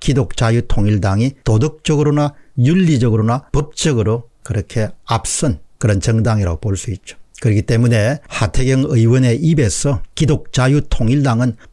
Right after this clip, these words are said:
반사회적인 정당이다 이런 이야기가 나오면 되지 않는 것이죠. 하태경 의원 자신도 근본적으로 부정선거를 지금 부인하고 있죠.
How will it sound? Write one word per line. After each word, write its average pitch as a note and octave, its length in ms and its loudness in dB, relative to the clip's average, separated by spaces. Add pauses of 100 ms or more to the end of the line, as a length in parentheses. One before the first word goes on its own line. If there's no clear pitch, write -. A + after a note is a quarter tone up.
반사회적인 C#3+ 960 0
정당이다 G2+ 680 0
이런 D#3 260 2
이야기가 A#2+ 380 2
나오면 G2+ 480 -2
되지 C3+ 240 -2
않는 F#2 260 -4
것이죠. - 460 -8
하태경 C3 560 0
의원 B2+ 180 4
자신도 C#3+ 760 -2
근본적으로 C3+ 840 0
부정선거를 C3 760 0
지금 G2+ 300 -2
부인하고 A2+ 480 0
있죠. - 280 -8